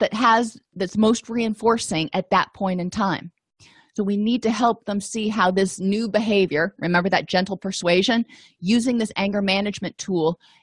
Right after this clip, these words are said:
is actually more rewarding to them in the long term. Maybe not in the moment, but in the long term. As a leader, we need to communicate care and concern for members. If they're upset, we need to,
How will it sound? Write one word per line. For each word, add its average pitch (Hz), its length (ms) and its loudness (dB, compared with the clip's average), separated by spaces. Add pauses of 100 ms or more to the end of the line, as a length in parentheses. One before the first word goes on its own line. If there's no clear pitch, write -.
is 202 240 -2
actually 226 500 -2
more 208 720 4 (440)
rewarding 185 600 2
to 202 120 -4
them 170 380 2 (460)
in 220 80 4
the 208 100 4
long 277 320 2
term. 165 380 0 (360)
Maybe 185 280 -2
not 208 220 2 (100)
in 214 80 0
the 220 80 4
moment, 185 380 2 (100)
but 190 100 2
in 185 80 0
the 175 80 -2
long 190 300 0
term. 156 320 -10 (1120)
As 320 160 2
a 359 60 4
leader, 359 360 6
we 311 140 0
need 330 140 0
to - 80 -8
communicate 294 640 2
care 254 300 4
and 262 120 2
concern 226 460 2
for 220 140 -4
members. 208 500 2 (140)
If 190 140 -6
they're 185 180 4
upset, 294 640 2 (580)
we 208 260 0
need 196 320 -2
to, 185 460 -2